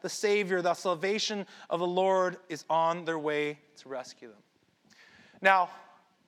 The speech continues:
later in the story, we'll see this Messiah is a, gonna be a bit of a surprise. He's gonna look differently than they expected. He's gonna happen.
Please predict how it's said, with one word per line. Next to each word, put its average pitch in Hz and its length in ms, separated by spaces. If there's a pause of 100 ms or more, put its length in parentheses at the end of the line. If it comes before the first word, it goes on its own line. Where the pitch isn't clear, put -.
(300)
later 165 180
in 160 60
the 160 60
story, 254 480
we'll 185 120
see 190 220
this 190 160
Messiah 220 600
is 170 100
a, 180 140 (260)
gonna 190 180
be 196 140
a 190 80
bit 196 120
of 196 80
a 190 40
surprise. 175 680 (300)
He's 143 160
gonna 156 180
look 185 200
differently 208 440
than 208 160
they 208 100
expected. 208 520
He's 151 120
gonna 151 180
happen. 175 500